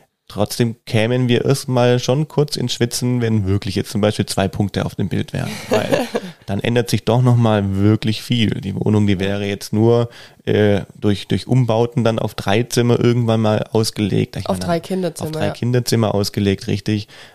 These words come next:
Speaker 1: Ähm, klar, die können am Anfang zeitweilig auch schön, wenn die nah zusammen sind, in einem Zimmer erstmal auch verbringen. Ähm,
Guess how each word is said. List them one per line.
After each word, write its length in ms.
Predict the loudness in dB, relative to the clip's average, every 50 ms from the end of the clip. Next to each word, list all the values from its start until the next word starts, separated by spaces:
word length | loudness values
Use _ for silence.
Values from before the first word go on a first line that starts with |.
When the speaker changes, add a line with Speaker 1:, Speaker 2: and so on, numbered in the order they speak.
| _ _ -8
Speaker 1:
Ähm, 320 | -6 -6 -4 -4 -6 -8 -10 -8
klar, 280 | -6 -2 0 0 0 -2
die 100 | -4 -4
können 200 | -2 0 0 0
am 100 | 0 0
Anfang 480 | 0 -2 0 0 0 0 0 0 0 -2
zeitweilig 640 | -2 -2 -2 -2 -2 -2 -2 -2 -2 -2 -4 -4 -4
auch 140 | -4 -4 -2
schön, 220 | -2 0 0 0
wenn 80 | 0 0
die 80 | 0
nah 240 | 0 0 0 -2 -2
zusammen 380 | -4 -4 -2 -2 -2 -2 -2 -2
sind, 280 | -2 -2 -2 -2 -4
in 80 | -6 -6
einem 280 | -4 -2 0 0 -2
Zimmer 300 | -2 -4 -2 -2 0 0 0
erstmal 340 | 0 -2 -2 -2 -2 -2 -2 0
auch 160 | -2 -2 -2
verbringen. 580 | -2 -4 -6 -6 -4 -4 -2 0 0 0 -2 -4 _ -12 -20 -20 -20 -20 _ _ _ -6
Ähm, 340 | -4 -4 -2 -4 -4 -8